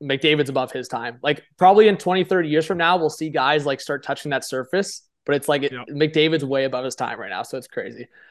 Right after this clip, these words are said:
Speaker 1: Um, yeah, let's bring on Greg from the Daily Intermission. We'll talk some sports. Yeah, just overall, like, so much is happening. I, I know, Lucas, we can,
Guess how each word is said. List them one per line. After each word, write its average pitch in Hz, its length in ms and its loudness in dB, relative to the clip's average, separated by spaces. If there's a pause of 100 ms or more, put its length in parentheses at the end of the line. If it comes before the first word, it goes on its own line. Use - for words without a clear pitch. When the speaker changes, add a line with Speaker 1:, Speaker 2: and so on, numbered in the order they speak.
(140)
Speaker 1:
Um, 156 360 4
yeah, 180 120 4
let's 180 180 4
bring 214 140 8
on 240 180 6
Greg 175 400 2
from 202 120 -4
the 180 80 -2
Daily 180 200 2
Intermission. 170 460 -6 (260)
We'll 151 100 0
talk 160 260 4
some 156 140 -6
sports. 165 680 2 (340)
Yeah, 160 120 4
just 160 180 -4
overall, 180 420 8
like, 147 140 2
so 160 220 0
much 175 180 -2
is 160 80 -6
happening. 151 340 2
I, 151 80 0 (100)
I 151 60 0
know, 160 100 4
Lucas, 156 540 -2 (280)
we 151 160 0
can, 156 320 -6